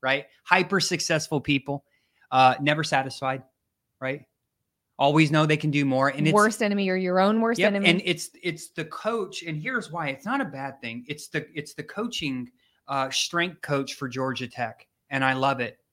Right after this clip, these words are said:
Speaker 1: I love this quote. I think about it literally all the time. Not as much as the Roman Empire, right?
Speaker 2: <laughs>
Speaker 1: But I think about, hey, I, I think about this. Lazy people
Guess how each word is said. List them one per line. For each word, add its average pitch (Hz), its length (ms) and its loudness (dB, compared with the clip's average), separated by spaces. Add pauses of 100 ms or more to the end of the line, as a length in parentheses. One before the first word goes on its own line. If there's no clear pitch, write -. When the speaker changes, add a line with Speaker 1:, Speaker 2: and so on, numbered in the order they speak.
(160)
Speaker 1:
I 123 80 -2
love 160 440 4
this 143 180 -8
quote. 120 340 -6
I 127 80 -6
think 170 240 -8
about 123 240 0
it 117 180 -6
literally 143 360 -6
all 113 180 -6
the 110 80 -12
time. 110 320 -10 (280)
Not 135 140 4
as 139 100 -2
much 127 220 -2
as 113 80 -10
the - 80 -12
Roman 117 300 -2
Empire, 110 460 -10 (220)
right? 123 220 0 (260)
Speaker 2:
<laughs> 269 140 -4 (180)
Speaker 1:
But 180 260 10
I 180 280 8
think 254 200 6
about, 190 480 8 (320)
hey, 214 200 -2
I, 170 180 6 (140)
I 160 80 4
think 240 280 0
about 220 280 6
this. - 380 -2 (760)
Lazy 220 640 6
people 135 540 -6